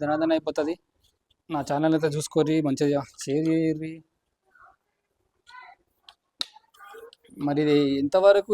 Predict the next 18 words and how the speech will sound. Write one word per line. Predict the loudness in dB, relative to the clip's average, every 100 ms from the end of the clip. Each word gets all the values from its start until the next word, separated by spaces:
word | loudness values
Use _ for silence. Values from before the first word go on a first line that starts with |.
| 2
ఎన్ని | 2 0
కిలోలు | 4 4
ఆపుతుంది | 2 0 0
అంటే | 2 2 0
ద-, | -6 -8 _ -20 _ -8
ఒక | 0 4 4 2 -2 -8 _ _ _ _ _ _ -4 0
వెయ్యి | 2 2 2
కిలోల | 4 4 2
బస్తా | 0 0
వేసినా | -2 0
కూడా | 2 2
ఇది | 2
ఆపుతుంది | -2 -12
ఫ్రెండ్స్. | -12 -14 -16 -18 -20 _ -20 -20 -20 -20 -20 -20 _ _ _ _ _ _ -2
వెయ్యి | -2 0
కిలోల | 0 2 0
బస్తా | -2 -2 2
కూడా | 2